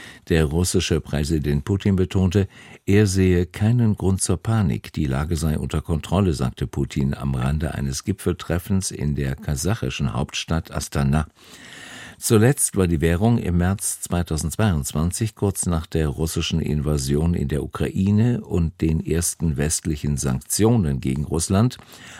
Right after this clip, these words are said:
auf ein noch niedrigeres Niveau gefallen. Vor dem Ukraine-Krieg hatte der Wechselkurs bei fünfundsiebzig bis achtzig Rubel pro Dollar gelegen.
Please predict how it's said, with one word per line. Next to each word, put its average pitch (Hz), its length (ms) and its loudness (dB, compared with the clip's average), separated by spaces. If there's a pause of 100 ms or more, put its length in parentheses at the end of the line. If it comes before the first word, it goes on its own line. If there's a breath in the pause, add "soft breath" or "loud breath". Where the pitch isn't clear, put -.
(120)
auf - 140 -4
ein 101 160 6
noch 101 300 2
niedrigeres 73 920 2
Niveau 69 300 0
gefallen. 73 560 0 (560 loud breath)
Vor 110 260 6
dem 120 220 4
Ukraine-Krieg 123 920 0
hatte 117 240 2
der 98 160 2
Wechselkurs 101 680 0
bei 90 180 0
fünfundsiebzig 87 1000 0
bis - 300 -4
achtzig - 520 -4
Rubel 73 440 -2
pro 76 240 -2
Dollar 69 340 0
gelegen. 69 460 0